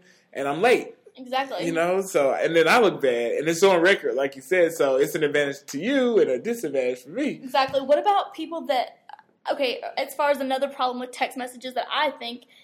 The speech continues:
Speaker 2: is people tell, like, personal stuff. I mean
Speaker 1: What do you mean personal?
Speaker 2: Like, I've heard of people sending a text message that someone's died.
Speaker 1: Yeah.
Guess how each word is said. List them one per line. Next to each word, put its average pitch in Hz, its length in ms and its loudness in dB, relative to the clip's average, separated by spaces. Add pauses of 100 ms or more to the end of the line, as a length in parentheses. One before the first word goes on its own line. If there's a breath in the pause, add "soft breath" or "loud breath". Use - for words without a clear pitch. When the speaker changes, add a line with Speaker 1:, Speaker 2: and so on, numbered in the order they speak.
(340 soft breath)
Speaker 2:
is 277 200 -8
people 392 380 -2 (100)
tell, 302 440 -4
like, 180 340 -8 (840)
personal 269 720 -4
stuff. - 760 -4 (120)
I - 60 -6
mean 254 400 -10 (180 loud breath)
Speaker 1:
What 185 120 2
do 226 80 2
you 226 40 -2
mean 214 180 -2
personal? 180 440 -4 (260)
Speaker 2:
Like, 370 360 -2 (1040)
I've 392 200 2
heard 440 200 -2
of 427 80 -8
people 370 380 -2 (100)
sending 359 260 -4
a 294 80 0
text 359 380 -6
message 254 760 -8 (540)
that 269 220 0
someone's 330 500 -2 (160)
died. 247 560 -4 (880 loud breath)
Speaker 1:
Yeah. 233 760 0